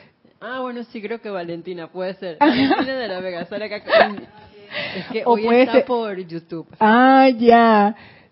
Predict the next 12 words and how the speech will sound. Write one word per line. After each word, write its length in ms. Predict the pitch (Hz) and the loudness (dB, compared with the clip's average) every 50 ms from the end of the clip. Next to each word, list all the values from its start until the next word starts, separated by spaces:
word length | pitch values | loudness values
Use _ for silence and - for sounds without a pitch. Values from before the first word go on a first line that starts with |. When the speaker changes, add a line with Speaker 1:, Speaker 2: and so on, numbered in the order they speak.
| _ - | _ -6
Speaker 2:
Bueno, 240 | 220 220 226 226 | -2 0 2 4
Speaker 1:
Ajá. 60 | 226 220 | 4 6
Speaker 2:
Valentina, 440 | 214 208 208 208 202 226 220 226 | 8 8 8 6 4 2 2 2
si 120 | 226 233 220 | 2 4 4
eres 200 | 214 247 269 269 | 4 4 2 2
tú, 140 | - 254 254 | 0 2 4
bendiciones. 720 | 262 269 247 226 226 226 - 220 208 202 196 190 185 190 - | 4 4 4 2 0 -2 -2 0 0 2 2 0 -2 -2 -4
Y 100 | 233 220 | -4 -4
si 160 | - 226 208 | -4 -2 -2
no, 240 | 208 214 240 311 311 | -2 -2 -2 -4 -6
también 520 | _ - 185 180 185 185 208 226 240 247 | _ -6 -6 -4 -4 -2 0 0 2 2
bendiciones. 960 | 262 262 247 220 208 - - 226 214 208 202 196 190 190 220 226 190 151 147 | 2 2 2 0 -2 -4 -2 0 0 2 2 2 2 2 2 0 0 -2 -8